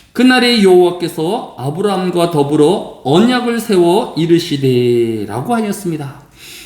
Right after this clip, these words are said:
하나님은 믿음의 조상 아브라함과 언약을 세우시고 복의 근원이 되게 하신 것입니다.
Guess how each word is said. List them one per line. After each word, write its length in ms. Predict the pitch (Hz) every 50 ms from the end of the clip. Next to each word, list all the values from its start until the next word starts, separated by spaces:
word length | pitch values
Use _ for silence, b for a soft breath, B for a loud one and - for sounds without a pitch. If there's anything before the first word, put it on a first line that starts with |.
| B B B B
하나님은 540 | - 240 233 226 226 220 214 220 214 208 196
믿음의 320 | 185 180 170 180 180 175
조상 540 | 180 170 151 - 170 156 175 214 247 240 - -
아브라함과 1300 | - 113 127 156 190 226 220 208 202 190 185 175 160 151 147 147 165 185 175 - - - - - - _
언약을 680 | - 135 160 208 254 285 277 269 269 262 262 254 254 240
세우시고 1200 | - - 320 339 330 339 330 - - 247 185 165 160 160 175 - 427 - - - - - - - -
복의 500 | - 311 285 277 302 302 302 302 - -
근원이 460 | - - 320 311 320 320 302 294 254
되게 400 | 226 214 180 175 170 180 226 277
하신 340 | - - 202 - - 185 175
것입니다. 760 | 165 143 - - 143 139 143 135 135 - - - - - -